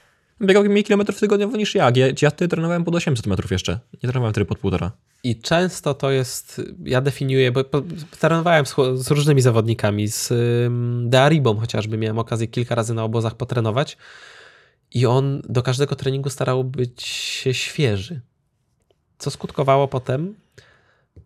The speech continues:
Speaker 2: tym, że robił trochę mniej treningu niż ja w sumie na obozie, ale na końcu starczało mu na dwa, a nie na trzy biegi.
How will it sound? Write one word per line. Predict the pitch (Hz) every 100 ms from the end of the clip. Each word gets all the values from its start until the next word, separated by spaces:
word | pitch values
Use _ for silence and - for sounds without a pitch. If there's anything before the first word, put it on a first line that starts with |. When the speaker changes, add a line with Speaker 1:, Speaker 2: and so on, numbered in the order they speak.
| _ -
Speaker 2:
tym, | 135 139
że | 131 127 123 123
robił | 123 117 117
trochę | - - 139
mniej | 139
treningu | 135 131 117 117
niż | 113 -
ja | 113 104 143 190 _ _ _ _ _ _ _ _ _ _ _
w | -
sumie | - 123
na | 117 113
obozie, | 113 107 135 170
ale | 120 113
na | 120
końcu | 120 139 127 - 127 127 -
starczało | - 120 117 120 113
mu | 113
na | 107
dwa, | 107 143 123 -
a | -
nie | 110
na | 110
trzy | 123 - 110
biegi. | 104 -